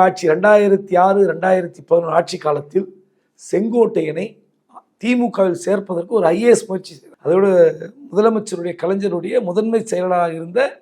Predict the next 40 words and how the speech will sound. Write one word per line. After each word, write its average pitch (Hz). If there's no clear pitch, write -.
ஒரு 170
ஐ 185
ஏ 185
எஸ் 175
ஆஃபீஸர், -
அவர் 170
எப்படியாவது 240
செங்கோட்டையனை 214
கொண்டு, 196
அவருக்கு 185
தனக்கு 196
இருக்கிற 240
தொடர்பு 233
வச்சு 202
கொண்டு 214
வரணும்னு 196
நினைச்சு 247
ஒர்க் 202
அவுட் -
பண்ணிட்டாரு. 196
அவர் 170
செங்கோட்டையனை 240
போய் 233
பார்த்துட்டார், 196
"நீங்க 160
வந்து 208
சேரணும்னு 190
தலைவர் 180
விரும்புறாரு" 165
அப்படின்னு. 147
அவர் 165
ஒரு, 151
உடனே 175
ஒரு 180
லெட்டர் 180
எழுதி, 202
கைப்பட 185
லெட்டர் 180
எழுதி 170
கொடுத்தார். 151